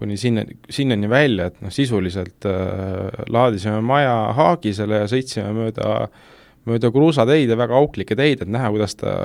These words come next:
kuidas ta käitub, kui me teda valmis kujul veame, et kuidas ta, kuidas ta käitub tõstetele, et noh,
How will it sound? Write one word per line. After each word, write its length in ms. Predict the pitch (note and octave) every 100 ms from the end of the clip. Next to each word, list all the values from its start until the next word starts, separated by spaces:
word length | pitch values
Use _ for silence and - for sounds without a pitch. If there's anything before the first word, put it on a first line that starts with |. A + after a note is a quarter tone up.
| -
kuidas 220 | A2+ G#2+
ta 60 | -
käitub, 460 | B2+ C#3 C#3+ E2 D#2
kui 120 | - F2
me 60 |
teda 260 | E2+ - F2 E2+ F2 - - - -
valmis 340 | G#2 G2+ F#2 -
kujul 240 | G2 F#2
veame, 400 | G#2 G#2+ F#2 E2+ F2 - -
et 140 | - -
kuidas 240 | A#2+ -
ta, 300 | - G2 F#2 - - - - _ -
kuidas 240 | B2+ A#2+
ta 140 | - A2
käitub 320 | B2 - -
tõstetele, 680 | C3+ C3 F2+ - E2+ E2+ D#2+
et 160 | -
noh, 80 | F2